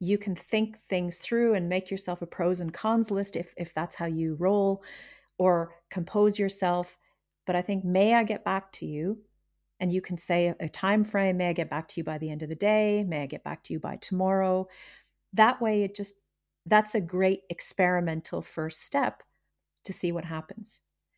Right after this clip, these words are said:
Then once you've composed yourself, once you decide, "This is a no for me," and I always do that kind of check-in. There's a couple of different ways to check in that can be very useful, is again, get out of your head,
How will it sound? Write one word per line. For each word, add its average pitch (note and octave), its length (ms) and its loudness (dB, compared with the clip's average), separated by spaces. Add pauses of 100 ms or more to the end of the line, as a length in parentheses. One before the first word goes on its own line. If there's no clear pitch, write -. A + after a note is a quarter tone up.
(140)
Then C4+ 480 6
once G3+ 260 0
you've F#3 120 -4
composed B3 380 -2
yourself, F3+ 400 -4
once F3+ 280 -2
you F#3 80 0
decide, D#3+ 540 -2 (800)
"This D#3+ 220 -2
is E3 100 -2
a E3 60 -2
no D#3+ 260 2
for A#3+ 180 -2
me," A#3+ 420 2 (120)
and F3+ 100 0
I F3 140 0
always G#3+ 380 2 (320)
do F3+ 160 2
that E3 180 -2
kind E3+ 140 -6
of E3 100 -14
check-in. E3 680 -4 (220)
There's F3 160 0
a G3+ 40 -6
couple C#4 320 2
of G3 80 2
different F3+ 320 -4
ways E3 280 -2
to - 160 -16
check - 280 -6
in D#3 160 -6
that C#3+ 180 -12
can - 140 -6
be E3 140 -2
very D#3 260 -4
useful, - 480 -10 (200)
is F3+ 100 -4
again, F#3 320 0 (280)
get D#3 140 2
out F3 160 6
of A3 80 2
your B3 120 6
head, B3 420 4